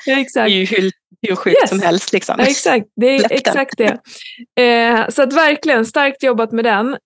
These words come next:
Speaker 1: Eh, och apropå vikten, du säger att det har gått långsamt en månad. Bet-, det betyder att du fortfarande går ner.
Speaker 2: Mm. Fast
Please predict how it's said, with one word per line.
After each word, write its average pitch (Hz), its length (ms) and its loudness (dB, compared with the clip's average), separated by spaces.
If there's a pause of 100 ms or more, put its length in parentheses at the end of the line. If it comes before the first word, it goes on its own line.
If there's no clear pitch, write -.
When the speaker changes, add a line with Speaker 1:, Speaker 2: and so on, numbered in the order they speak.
Speaker 1:
Eh, 214 640 0
och 262 240 2
apropå 269 380 -4
vikten, 254 720 -2
du 220 160 -4
säger 247 160 2
att 233 40 -4
det 240 60 0
har 233 60 2
gått 220 200 -2
långsamt 269 960 0
en 233 80 0
månad. 226 640 -2
Bet-, - 180 -6
det 226 140 0
betyder 226 340 0
att 214 120 -2
du 214 80 -6
fortfarande 208 480 -2
går 202 400 0
ner. 240 540 0 (520)
Speaker 2:
Mm. 175 320 0 (400)
Fast - 280 -6